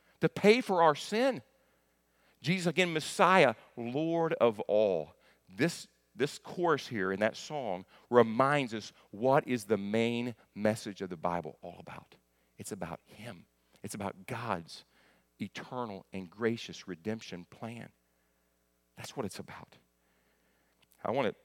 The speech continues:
take some time this morning to review God's plan of redemption. We're gonna get to verse twelve, I promise, in, in First Timothy. But, but I'm just telling you, verse twelve of First Timothy is one of those things in the Bible that you don't go,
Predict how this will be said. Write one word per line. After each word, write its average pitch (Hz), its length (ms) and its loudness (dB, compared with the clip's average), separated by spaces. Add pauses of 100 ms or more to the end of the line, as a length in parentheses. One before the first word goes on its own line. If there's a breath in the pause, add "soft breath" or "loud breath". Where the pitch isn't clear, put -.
(680)
take 123 200 2
some 104 120 -6
time 110 240 6
this 104 180 -4
morning 104 260 -4
to - 100 -12
review 95 420 -4
God's 95 640 2
plan 107 280 0
of 95 100 -4
redemption. 92 420 -4
We're 104 100 -4
gonna 131 200 0
get 123 180 0
to 101 80 -6
verse 101 200 -4
twelve, 92 300 2
I 92 80 2
promise, 98 400 0
in, 92 180 -12
in 95 120 -10
First 95 260 -8
Timothy. 90 240 -8
But, 107 160 -2 (100)
but 104 120 -10 (100)
I'm 117 140 2
just 131 120 -8
telling 117 220 4
you, 92 80 -2 (400 loud breath)
verse 165 220 0
twelve 113 480 4 (260 loud breath)
of 98 100 -6
First 131 260 0
Timothy 117 280 0
is 98 80 -8
one 117 160 2
of 127 60 0
those 123 180 0
things 117 380 0
in 120 100 -6
the 120 80 -2
Bible 104 320 8
that 90 80 -10
you 107 140 -4
don't 101 220 -6
go, 90 260 2